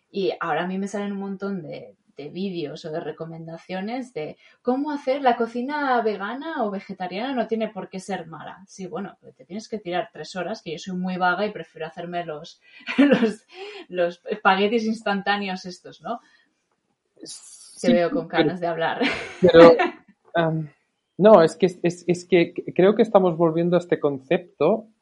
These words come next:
Speaker 2: am, en que la cocina vegana o vegetariana es más complicada. Yo creo
Speaker 1: Correcto, esa es la imagen que creo que tiene la cocina vegana.
Speaker 2: Sí, pero, pero aquí el, el kit de la cuestión es,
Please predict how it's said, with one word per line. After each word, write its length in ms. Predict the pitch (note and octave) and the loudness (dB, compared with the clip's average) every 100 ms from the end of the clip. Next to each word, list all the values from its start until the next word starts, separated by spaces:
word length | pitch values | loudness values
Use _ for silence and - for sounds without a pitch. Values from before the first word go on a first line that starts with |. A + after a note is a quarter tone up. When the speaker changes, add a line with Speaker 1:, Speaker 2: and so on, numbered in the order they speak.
| _ - | _ 2
Speaker 2:
am, 840 | C#3 C3 B2+ B2+ B2 A#2+ A#2 A2+ _ _ _ _ | 4 4 2 0 -2 -4 -6 -10 _ _ _ _
en 260 | C#3 C3+ | 0 0
que 120 | C3+ C#3 | 4 6
la 240 | C3+ C3 _ _ _ | 6 2 _ _ _
cocina 960 | C#3 B2+ - D3 D#3+ E3 D#3+ D#3 C#3 - _ _ _ _ _ _ | 0 0 -8 -4 -2 0 2 2 0 -6 _ _ _ _ _ _
vegana 400 | C3 C3 C#3+ D3 C#3 | -2 2 4 4 2
o 40 | |
vegetariana 600 | B2 B2 C3 A#2+ C3+ C3+ | 0 -4 -2 0 0 -2
es 100 | D#3 | -4
más 240 | D3 C3+ - | -2 -2 0
complicada. 720 | C3 B2 A#2 A2 G#2+ - - _ _ _ _ _ _ _ _ _ _ _ - _ _ | -4 -2 -4 0 -2 -4 -18 _ _ _ _ _ _ _ _ _ _ _ -20 _ _
Yo 180 | C#3+ C#3+ | 6 6
creo 160 | G3+ G3+ | 6 0
Speaker 1:
Correcto, 220 | - D#3+ | -2 -12
esa 160 | F3+ A#3+ | -2 0
es 100 | A#3+ | 2
la 60 | |
imagen 480 | G3 F3 E3 - E3 | 0 -2 -6 -10 -10
que 120 | D#3+ | -10
creo 180 | D#3+ D#3+ | -8 -8
que 120 | E3 | -8
tiene 280 | D#3+ D#3+ D#3 | -10 -12 -12
la 140 | - | -14
cocina 420 | - E3 D#3 D#3 D#3+ | -14 -16 -16 -14 -14
vegana. 300 | - F3+ - | -14 -10 -4
Speaker 2:
Sí, 100 | A3+ | -2
pero, 360 | - D#3 D3 - | 2 2 2 2
pero 320 | D#3 D3 C#3+ D3+ | 4 6 6 4
aquí 360 | C#3+ - A#3 | 2 2 2
el, 380 | G#3 - D3 C#3 | 2 4 2 2
el 300 | - C#3+ C#3 | 2 2 0
kit 180 | _ F3+ | _ -4
de 80 | G3+ | 6
la 160 | G3+ G3+ | 6 6
cuestión 680 | C#3+ - _ F3 F#3+ G3+ - | -2 -4 _ 0 0 -4 -6
es, 400 | C3+ E3+ F#3+ | -4 -4 -6